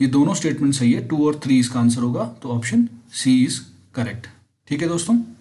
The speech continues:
नेक्स्ट क्वेश्चन है, "Which among the following are the feature of parliamentary form of government in India?" Parliamentary form of, दो तरह की गवर्नमेंट होती है, एक parliamentary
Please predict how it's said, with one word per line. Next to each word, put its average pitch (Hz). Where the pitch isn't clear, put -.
नेक्स्ट -
क्वेश्चन 170
है, 180
"Which -
among 165
the 160
following 143
are 139
the 135
feature 160
of 151
parliamentary 160
form 139
of 135
government 123
in 127
India?" 110
Parliamentary 196
form 165
of, -
दो 196
तरह 185
की 160
गवर्नमेंट 135
होती 123
है, 160
एक 156
parliamentary 135